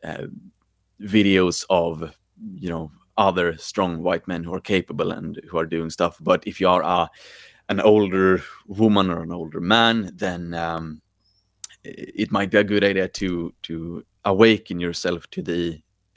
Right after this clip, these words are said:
the horrible reality that, uh, that is facing many of our people.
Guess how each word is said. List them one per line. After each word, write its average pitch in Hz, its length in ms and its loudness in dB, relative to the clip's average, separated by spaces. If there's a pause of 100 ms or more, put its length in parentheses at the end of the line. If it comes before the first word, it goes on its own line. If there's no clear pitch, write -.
(220)
the 95 100 -10
horrible 98 500 4
reality 90 640 0
that, 90 280 -8 (100)
uh, 90 180 -8 (640)
that 107 160 4
is 92 140 -4
facing 98 360 2
many 87 200 -2
of 85 120 -2
our 87 100 2
people. 92 380 2